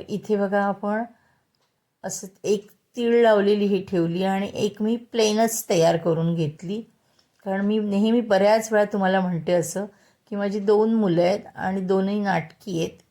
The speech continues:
एकाला तीळ लावले तर चालतात आणि एकाला एकदम सगळं साधं लागतं, सिंपल,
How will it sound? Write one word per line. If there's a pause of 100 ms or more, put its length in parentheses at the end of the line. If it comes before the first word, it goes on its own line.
(140)
एकाला
तीळ
लावले
तर
चालतात (180)
आणि
एकाला
एकदम (360)
सगळं
साधं
लागतं,
सिंपल,